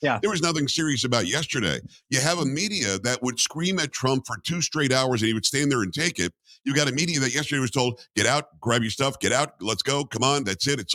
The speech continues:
Speaker 2: over." And they all just scurry out of there.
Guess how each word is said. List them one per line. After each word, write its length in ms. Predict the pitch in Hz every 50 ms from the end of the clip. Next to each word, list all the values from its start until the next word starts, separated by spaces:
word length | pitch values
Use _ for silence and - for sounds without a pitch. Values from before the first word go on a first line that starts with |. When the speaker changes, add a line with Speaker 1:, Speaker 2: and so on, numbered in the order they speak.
| -
Speaker 2:
over." 340 | 123 135 139 131 147 143 131 - - - - _
And 140 | 165 185 190
they 80 | 190 185
all 200 | 175 180 196 190
just 220 | 160 185 175 -
scurry 400 | - - - 175 185 185 170 160
out 120 | 165 185 208
of 80 | 185
there. 220 | 135 104 78 71